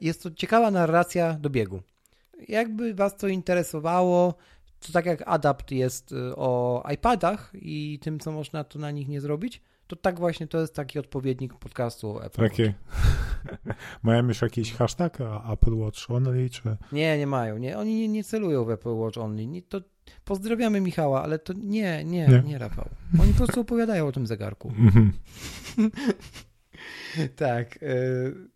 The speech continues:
Speaker 1: to może teraz coś od ciebie, czy nie masz już nic, co byś chciał
Speaker 2: Nie, no,
Speaker 1: dodać?
Speaker 2: ja,
Speaker 1: Nie, no, nie
Speaker 2: ja,
Speaker 1: masz,
Speaker 2: ja
Speaker 1: bo
Speaker 2: już
Speaker 1: to
Speaker 2: się
Speaker 1: ja
Speaker 2: z
Speaker 1: miałem
Speaker 2: krótko-,
Speaker 1: skrócić.
Speaker 2: z kró-, z krótkich piłek wystrzelałem.
Speaker 1: To ja ci zadam na koniec pytanie, któ-, którego się pewnie odniesiesz, a zanim to zrobię, to powiem o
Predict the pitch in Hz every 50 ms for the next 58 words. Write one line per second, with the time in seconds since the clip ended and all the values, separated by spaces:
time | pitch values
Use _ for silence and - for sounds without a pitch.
0 | _ _ _ _ - - - 208 208 233 262 254 240 240 220 202 202 220 196 190
1 | 196 185 - 196 196 196 202 190 190 - - 196 175 196 180 - _ _ _ -
2 | - - 170 156 147 151 160 170 185 190 190 196 196 180 151 - 170 170 160 160
3 | 160 160 160 160 160 160 156 156 160 156 147 135 123 110 120 117 107 - 117 107
4 | 95 - - 110 107 110 - - - 107 104 104 101 - 113 131 143 139 127 117
5 | 120 117 117 123 123 123 120 117 110 98 123 123 120 123 131 - - 131 123 117
6 | 117 135 131 113 113 135 131 120 113 - - - - - - 135 131 131 - -
7 | - - - 131 120 - 135 131 - - 127 123 123 120 113 113 - - - 127
8 | 117 107 101 95 90 87 90 - - - 180 185 190 185 185 - 180 180 175 175
9 | 170 165 156 - 170 165 151 143 - - 139 147 127 127 127 135 139 - - 156
10 | 139 127 - - 143 139 131 127 - - 147 131 139 135 131 127 120 127 127 123
11 | 113 110 127 143 143 - - _ _ - 135 135 135 135 135 135 131 127 147 156
12 | 160 156 151 151 139 143 156 156 160 160 151 - 147 139 139 139 139 139 139 131
13 | - - 147 147 139 139 139 131 131